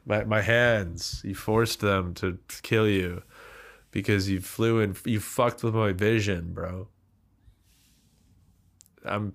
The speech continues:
got, I've got this dead eye contact with you, and this gnat has just gotten away with it. It just completely got in the way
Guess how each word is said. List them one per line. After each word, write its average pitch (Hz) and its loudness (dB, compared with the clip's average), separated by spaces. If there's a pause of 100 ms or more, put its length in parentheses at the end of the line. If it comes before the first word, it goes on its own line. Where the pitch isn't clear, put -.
got, 104 2
I've 101 -4
got 101 -2
this 92 -6
dead 104 2
eye 110 2
contact 90 -4
with 90 -8
you, 90 -8 (880)
and 95 -2
this 95 -4 (120)
gnat 107 0 (180)
has 110 -10
just - -10
gotten 101 -2
away 110 0
with 107 0
it. - -10 (2250)
It - -14
just - -12
completely 120 -2
got 98 0
in 107 -8
the 110 -2
way 95 0